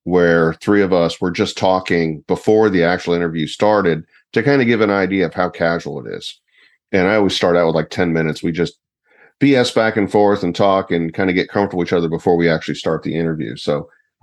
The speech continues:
I, I'm hoping to get some more people. I've had some book authors reach out, which was cool. We just did one recently on Enneagrams, and I have another one that's kind of in the works. Uh, and it's a guy who did a bunch of work for the F B I.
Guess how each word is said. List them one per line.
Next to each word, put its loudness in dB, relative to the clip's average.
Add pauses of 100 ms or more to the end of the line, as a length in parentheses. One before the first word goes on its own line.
I, 2
I'm 4
hoping 2
to 2
get 0
some -2
more 2
people. 0
I've 2
had 0
some -2
book 0
authors 0
reach -2
out, 0 (180)
which -4
was -2
cool. 2
We 4
just -4
did 0
one 2
recently 0 (380)
on 0
Enneagrams, 2 (180)
and -2 (120)
I -10
have 0
another 2
one 4
that's 0
kind 0
of 2
in 2
the 2
works. -2 (560)
Uh, 2
and 0
it's -4
a 0
guy 2
who 0
did 0
a 0
bunch 0
of 2
work 0
for 0
the 2
F -2
B 2
I. 0